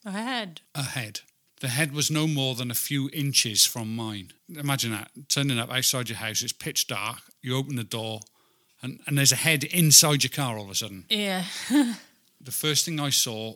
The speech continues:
Speaker 2: were black eyes. The head belonged to a teenage boy, maybe thirteen years old.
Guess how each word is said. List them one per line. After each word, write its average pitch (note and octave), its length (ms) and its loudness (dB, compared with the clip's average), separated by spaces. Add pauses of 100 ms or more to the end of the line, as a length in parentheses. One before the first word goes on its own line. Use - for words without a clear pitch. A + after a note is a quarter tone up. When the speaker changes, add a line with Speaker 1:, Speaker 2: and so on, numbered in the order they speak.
Speaker 2:
were A#2+ 220 -8
black A#2+ 560 -8
eyes. G#2+ 640 -2 (200)
The B2+ 80 -4
head D3+ 300 -2
belonged C#3+ 340 0
to C3+ 100 -6
a - 20 -6
teenage C#3+ 640 0
boy, A#2 420 -6
maybe C3 340 -4
thirteen C3+ 540 -2
years C3+ 240 0
old. D3 300 -6